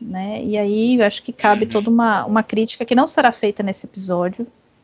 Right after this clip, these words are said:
Speaker 1: e não posso garantir que será feita em algum episódio, sobre processo educacional, processo avaliativo, construção de conhecimento, et cetera.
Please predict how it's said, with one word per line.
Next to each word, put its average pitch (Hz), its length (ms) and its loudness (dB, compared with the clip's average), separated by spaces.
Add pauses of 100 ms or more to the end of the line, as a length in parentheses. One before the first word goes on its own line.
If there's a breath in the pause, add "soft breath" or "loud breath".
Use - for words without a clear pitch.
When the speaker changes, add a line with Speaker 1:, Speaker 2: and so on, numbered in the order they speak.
Speaker 1:
e 240 80 -4
não 202 140 -2
posso 202 200 -2
garantir 202 360 0
que - 80 -8
será 190 160 0
feita 190 280 -6
em 190 40 -2
algum 180 340 -2
episódio, 180 500 -6 (560 loud breath)
sobre 202 300 -2
processo 214 540 0
educacional, 202 680 0
processo 202 460 -2
avaliativo, 196 1400 0
construção 196 560 -2
de 202 100 -2
conhecimento, 190 1300 0
et 190 120 -4
cetera. 185 540 2